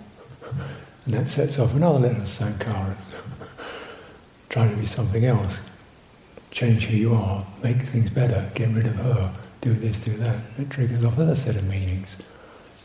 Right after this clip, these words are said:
So this whole thing escalates into a cascade, an escalating cascade called proliferation, papancha.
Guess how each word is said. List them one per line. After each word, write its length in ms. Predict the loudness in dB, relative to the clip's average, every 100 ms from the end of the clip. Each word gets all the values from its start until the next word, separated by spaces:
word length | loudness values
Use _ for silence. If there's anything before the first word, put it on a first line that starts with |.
| -2
So 120 | 4
this 180 | 6 6
whole 200 | 6 4
thing 240 | 4 2
escalates 720 | 6 6 6 4 2 2 -2
into 200 | -2 -2
a 60 | -2
cascade, 760 | -2 0 0 4 4 4 0 -8 -12 -20 -20 -20 -20 -20 -20 -20 -6
an 180 | -4 0
escalating 560 | -2 0 0 0 -2 -2
cascade 680 | -4 0 2 2 0 -4 -10 -16 -20 -20 -20 -20 -20 -20 -20 -20 -12
called 300 | -6 -6 -2
proliferation, 880 | 2 2 4 8 8 8 4 -6 -8 -14 -20 -20 -20 -20 -20 -10
papancha. 580 | -4 4 6 6 0